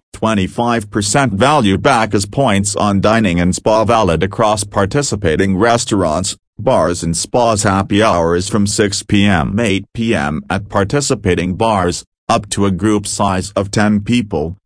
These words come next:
Vouchers. Two room upgrade vouchers, fifty percent back of the bill amount in the form of points on your first three dining transactions. Complimentary night. Complimentary night stay.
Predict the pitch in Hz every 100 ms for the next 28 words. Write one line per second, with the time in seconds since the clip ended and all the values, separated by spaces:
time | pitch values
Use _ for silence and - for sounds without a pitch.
0 | - 92 82 87 - - - - _ -
1 | 120 110 151 165 135 113 80 55 - 80
2 | 85 85 107 98 - 131 127 147 147 120
3 | 120 110 104 104 90 87 95 90 87 98
4 | 95 71 85 98 98 - 98 95 - 135
5 | 110 92 87 - 160 98 98 - - 95
6 | 95 95 - 110 104 - 139 135 135 139
7 | 139 135 - 117 127 110 120 120 - 98
8 | 98 - 104 110 113 135 104 92 85 71
9 | - - _ - 160 - 104 135 131 139
10 | 123 117 104 - - 110 71